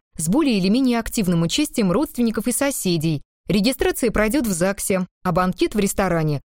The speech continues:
уровень которого напрямую зависел от достатка родителей молодоженов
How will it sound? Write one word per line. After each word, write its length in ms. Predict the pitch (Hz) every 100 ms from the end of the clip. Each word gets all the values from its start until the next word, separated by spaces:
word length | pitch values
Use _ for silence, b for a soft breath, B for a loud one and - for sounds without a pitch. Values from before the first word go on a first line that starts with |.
| _ -
уровень 300 | 190 165 160
которого 420 | 180 302 320 254
напрямую 460 | 233 208 233 311 269
зависел 460 | 233 240 240 226
от 60 | 202
достатка 460 | 208 202 226 -
родителей 460 | 190 196 196 - 160
молодоженов 680 | 156 160 170 208 311 294 254